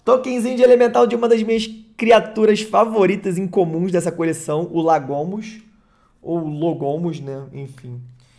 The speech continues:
Vamos lá, hein? Ai, meu Deus, vamos.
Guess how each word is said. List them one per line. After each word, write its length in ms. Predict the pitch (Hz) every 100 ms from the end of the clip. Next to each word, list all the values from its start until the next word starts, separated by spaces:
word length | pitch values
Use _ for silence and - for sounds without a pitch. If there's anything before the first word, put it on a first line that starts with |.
| _ _
Vamos 280 | 131 208 254
lá, 200 | 180 165
hein? 80 | 165
Ai, 340 | 165 175 165
meu 160 | 156 160
Deus, 600 | 156 156 170 185 190 220
vamos. 720 | - 190 196 220 233 - -